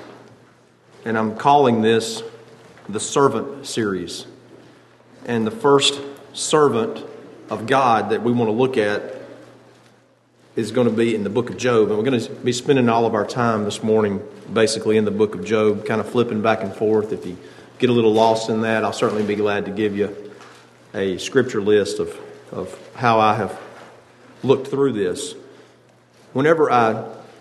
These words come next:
felt like the Lord laid it on my heart to look at some servants in the Bible with, with the goal of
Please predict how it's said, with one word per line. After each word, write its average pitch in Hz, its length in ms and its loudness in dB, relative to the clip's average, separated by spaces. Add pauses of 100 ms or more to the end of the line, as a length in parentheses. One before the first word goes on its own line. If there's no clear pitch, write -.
(380)
felt 156 200 2
like 139 160 2
the 123 80 0
Lord 123 280 0
laid 120 160 2
it 117 60 -2
on 113 120 0
my 110 180 -2
heart 123 380 0
to 113 160 -2
look 120 380 -2
at 98 340 -4 (540)
some 110 200 -6
servants - 760 0 (160)
in 120 80 0
the 110 80 2
Bible 107 500 0 (720)
with, 123 260 0
with 123 160 0
the 123 60 -2
goal 123 760 2 (800)
of 110 340 0